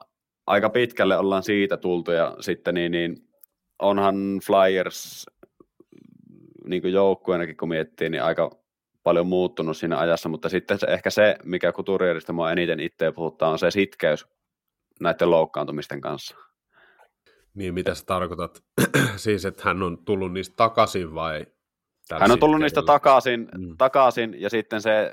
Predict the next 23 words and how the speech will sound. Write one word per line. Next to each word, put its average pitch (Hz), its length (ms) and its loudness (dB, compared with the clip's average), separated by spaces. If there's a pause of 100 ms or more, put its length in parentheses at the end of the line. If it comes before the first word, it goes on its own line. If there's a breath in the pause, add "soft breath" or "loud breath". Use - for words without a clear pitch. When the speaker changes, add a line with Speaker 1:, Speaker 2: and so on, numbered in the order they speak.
Speaker 1:
niinku, 98 300 -4 (300)
semmoinen 135 340 0
esimerkillisyys, 90 920 -4 (100)
mutta 82 240 -4
niinku 90 200 -4
mulle, 104 280 0
muhun 107 340 -2
niinku 101 200 -4
henkilökohtaisesti 117 720 0
isoimman 90 320 0
Speaker 2:
Mm. 98 40 -6
Speaker 1:
vaikutuksen 80 460 -2
on 82 60 -8
tehnyt 82 260 -4
se, 80 180 -2
että 80 160 -6
se 80 120 -2
on 80 100 -2
niinku 80 220 -4 (800 loud breath)
niin 110 180 2
isot 110 200 2
loukkaantumiset 90 720 2
ollut, 85 480 -2